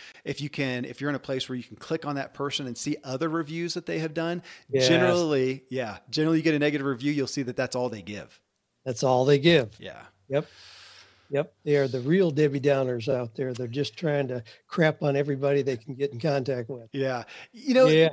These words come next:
Speaker 1: here, here's another one that I pulled out, Dad. Uh, David Story, he says, uh, "I want to, but do I have to?" And somebody put a little smiley face next to that. And I thought, you know, it's, it's kinda funny. I, I want to say that. "I want to, but do I have to?"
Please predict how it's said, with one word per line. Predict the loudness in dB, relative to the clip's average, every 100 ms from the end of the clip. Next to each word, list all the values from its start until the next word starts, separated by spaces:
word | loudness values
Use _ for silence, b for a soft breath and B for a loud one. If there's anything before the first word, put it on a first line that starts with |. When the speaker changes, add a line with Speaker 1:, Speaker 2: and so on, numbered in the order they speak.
| 2
Speaker 1:
here, | 0 2
here's | 0 2
another | 2 4 4
one | 2 0 -4
that | -2 0
I | 0
pulled | -2 -2 0
out, | 0 -2 -4
Dad. | -6 -6 -8
Uh, | -8 -8
David | -6 -2 -2 -2 -4
Story, | -6 -4 -4 -4
he | -6
says, | -4 -2 -2 -4 -8 -10
uh, | -10 -8 -6
"I | -6
want | -2 -2 -2 -4
to, | -4
but | -4 -4
do | -2
I | -2 0
have | 0 0 -4
to?" | -12 -12 B B -10
And | -2
somebody | 2 2 2
put | 0 -2
a |
little | -2 -4
smiley | -4 -2 -2 -2
face | -6 -10 -8 -10
next | -8 -6 -4 -6
to | -6
that. | -8 -10 B B
And | -4
I | -2
thought, | 0 2 2
you | 0
know, | -2
it's, | -2 -6
it's | -8 0
kinda | 0 0
funny. | -2 -4 -4
I, | -8 -6 -6
I |
want | -6 -8
to | -8
say | -6 -6
that. | -6
"I | -4
want | -4 -2
to, | -4
but |
do | -2
I | -2
have | -2
to?" | -4